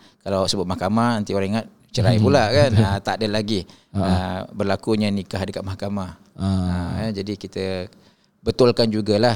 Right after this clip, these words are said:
Speaker 2: Yup.
Speaker 1: eh, tanggapan lama yang masih lagi ada,
Speaker 2: Hmm.
Speaker 1: kita sekadar betulkanlah
Speaker 2: Ah.
Speaker 1: semana beza antara kedua tempat tadilah.
Speaker 2: Ah. Okey, saya tertarik tadi bila Ustaz dah sebut tentang pasal wali, eh. Ah, ni yang saya nak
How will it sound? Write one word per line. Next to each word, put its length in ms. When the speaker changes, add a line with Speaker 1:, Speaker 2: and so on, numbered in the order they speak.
Speaker 2:
Yup. 160
Speaker 1:
eh, 160
tanggapan 520
lama 220
yang 260
masih 300
lagi 260
ada, 460
Speaker 2:
Hmm. 80
Speaker 1:
kita 160
sekadar 340
betulkanlah 680
Speaker 2:
Ah. 140
Speaker 1:
semana 480
beza 400
antara 340
kedua 360
tempat 400
tadilah. 320
Speaker 2:
Ah. 220
Okey, 140
saya 140
tertarik 380
tadi 160
bila 200
Ustaz 280
dah 120
sebut 240
tentang 460
pasal 240
wali, 400
eh. 80
Ah, 120
ni 140
yang 80
saya 180
nak 120